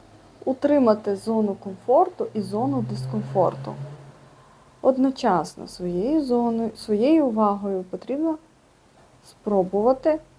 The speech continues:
утримати і дискомфорт, і комфорт одночасно.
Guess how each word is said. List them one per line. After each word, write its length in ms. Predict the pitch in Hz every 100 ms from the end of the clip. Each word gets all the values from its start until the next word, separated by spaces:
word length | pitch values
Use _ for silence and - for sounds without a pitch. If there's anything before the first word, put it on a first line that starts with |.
| _
утримати 720 | - 240 226 214 196 180 180 -
і 120 | 226
дискомфорт, 880 | 202 190 - 185 185 226 277 359 - -
і 80 | 220
комфорт 560 | 202 185 - 175 240 - -
одночасно. 760 | 220 196 185 - - - -